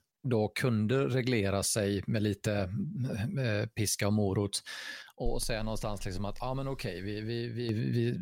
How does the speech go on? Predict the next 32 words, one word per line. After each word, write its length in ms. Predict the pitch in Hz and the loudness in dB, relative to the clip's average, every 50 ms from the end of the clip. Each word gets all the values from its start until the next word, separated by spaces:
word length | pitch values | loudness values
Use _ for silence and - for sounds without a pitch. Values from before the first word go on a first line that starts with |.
| 120 120 | -2 -2
hamnar 380 | 110 - 127 117 110 107 104 107 | 0 0 2 2 2 2 2 2
någonstans 460 | 110 107 104 - - 113 107 101 - | 2 2 2 2 0 0 0 0 0
i 40 | 107 | 2
den 100 | 104 104 | 2 2
här 120 | 120 120 | 2 2
situationen 500 | 107 - - 110 127 110 - - 107 107 98 95 | 0 0 -2 -2 -2 -2 -2 -2 0 0 2 2
där 60 | 104 | 2
vi 100 | 104 107 | 2 0
fort-, 200 | 98 - 127 113 | 0 0 -2 -2
kommer 200 | - - 120 120 | 0 0 0 0
fortsätta 600 | 117 - 123 110 - - - 127 - - - 113 | 2 0 -2 -2 -2 -2 -2 -2 -2 0 0 0
och 160 | 113 117 104 | 0 0 -2
fortsätta 400 | - - 117 - - 120 113 - | -2 -2 -2 0 0 -2 0 0
att, 180 | 113 113 113 120 | 0 0 2 2
att 100 | 113 104 | 2 2
ha 200 | 101 110 107 104 | 2 2 2 2
det 80 | 101 101 | 2 2
här, 280 | 101 101 101 104 110 - - - - - - - | 0 0 0 0 -2 -4 -6 -12 -12 -12 -8 -2
men 180 | - 123 117 120 | 0 2 2 2
inte 220 | 113 - - 107 | 0 0 0 0
riktigt 340 | 104 98 - - 107 98 - | 0 0 0 -2 -4 -2 0
lika 460 | 110 104 92 - - 104 101 98 87 - - - | 0 0 0 -2 -2 0 0 0 -2 -4 -4 -2
hysteriskt 640 | 110 - - - 110 101 98 98 104 98 - - | -2 -2 0 0 0 0 2 2 0 0 -2 -2
och 300 | 123 107 104 104 101 95 | -2 0 0 0 0 0
pay 160 | - 104 101 | -2 -2 -2
to 180 | 98 - 104 104 | -2 -2 0 0
win 260 | 101 101 92 92 85 - | 2 2 0 0 -2 -2
fokus 420 | - 120 107 92 - - 110 - | -2 -2 -2 -4 -4 -4 -4 -2
som 140 | - 110 101 | 0 0 0
det 60 | 104 | 0
var 140 | 104 107 101 | 0 0 -2
tidigare." 420 | - - 113 104 104 101 107 110 | -2 -4 -4 -4 -4 -4 -4 -6